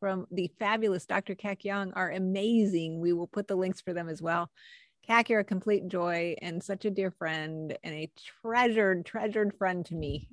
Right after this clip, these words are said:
And I love these books. I wish you tons of success. And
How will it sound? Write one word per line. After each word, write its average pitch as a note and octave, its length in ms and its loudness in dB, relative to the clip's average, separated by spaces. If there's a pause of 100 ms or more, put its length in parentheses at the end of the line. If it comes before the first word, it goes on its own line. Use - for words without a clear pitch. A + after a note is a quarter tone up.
(100)
And D#3+ 180 -8
I D#3+ 120 -4
love G3 460 0
these A3 220 0
books. - 480 -4
I E3+ 120 -2
wish F3 260 -2
you F3 220 -4 (140)
tons A3 260 -2
of G#3 100 -2
success. F3+ 460 -4
And F3 160 -2